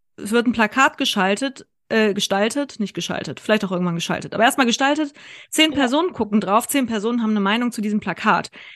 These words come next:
Speaker 1: Es muss am Ende, keine Ahnung, quasi der Klassensprecher gewählt werden, der dann sagt, okay, wir nehmen Version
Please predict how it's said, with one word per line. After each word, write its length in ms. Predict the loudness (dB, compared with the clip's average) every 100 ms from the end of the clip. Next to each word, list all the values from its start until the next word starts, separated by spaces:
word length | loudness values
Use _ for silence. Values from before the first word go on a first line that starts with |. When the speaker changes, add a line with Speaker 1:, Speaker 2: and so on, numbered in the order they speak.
| -6
Speaker 1:
Es 140 | 2
muss 180 | 4 4
am 160 | 0 2
Ende, 540 | 2 2 2 2 -2 -10 _ _ -2
keine 220 | 2 4
Ahnung, 280 | 4 2 0
quasi 260 | 0 0
der 80 | 0
Klassensprecher 720 | -2 -2 -2 -4 -2 -2 -2 -2
gewählt 320 | 0 0 0
werden, 200 | -2 0
der 80 | 0
dann 100 | 2
sagt, 200 | 0 -2
okay, 460 | -4 -2 0 0 0
wir 120 | 2
nehmen 240 | 2 2
Version 720 | 0 -2 -2 0 0 0 -4